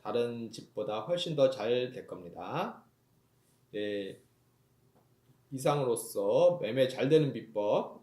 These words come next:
음, 말씀드렸고요. 본 내용이 조금이라도 도움이 되셨다고 하시면은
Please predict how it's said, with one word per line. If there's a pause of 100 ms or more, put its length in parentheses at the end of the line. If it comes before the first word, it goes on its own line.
음,
말씀드렸고요. (460)
본
내용이 (120)
조금이라도
도움이
되셨다고
하시면은